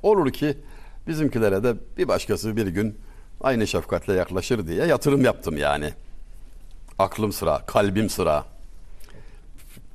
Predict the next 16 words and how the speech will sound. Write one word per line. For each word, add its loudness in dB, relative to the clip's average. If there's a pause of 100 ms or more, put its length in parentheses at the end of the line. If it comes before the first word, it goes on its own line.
(380)
Ona 6
sordum 6
nasıl 2
davranayım 4
diye. 0 (1400)
Çocuklara 2
ne 4
anlatayım 0
diye. -8 (1300)
Azizim 0
bana 4
öyle 4
bir -4
ders 0
verdi -2
ki, -8